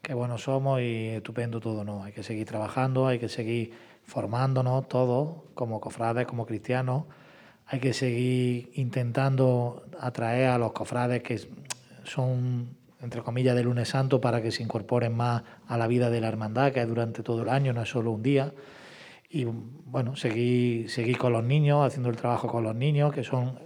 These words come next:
los cofrades del futuro, con el grupo joven, en fin, hay mucho trabajo que hacer y hay que seguir con constancia realizándolo como se ha venido haciendo todos estos años atrás,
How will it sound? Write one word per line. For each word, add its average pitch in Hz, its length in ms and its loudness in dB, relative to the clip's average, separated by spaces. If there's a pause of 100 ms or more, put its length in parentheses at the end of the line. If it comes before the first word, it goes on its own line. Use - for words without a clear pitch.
(140)
los 123 140 -2
cofrades 117 420 -2
del 113 100 0
futuro, 147 540 4 (600)
con 123 160 -2
el 113 100 -2
grupo 120 240 2
joven, 147 380 4
en 131 120 0
fin, 117 440 -4 (180)
hay 127 160 -2
mucho 135 240 4
trabajo 127 300 6
que 131 80 2
hacer 147 400 6
y 139 60 8
hay 127 80 4
que 113 120 -4
seguir 120 220 -2
con 120 320 -4
constancia 131 720 2
realizándolo 127 560 0
como 127 140 0
se 123 100 -4
ha 117 40 -2
venido 117 160 -4
haciendo 120 260 -4
todos 120 240 0
estos 117 160 -4
años 120 160 0
atrás, 131 260 0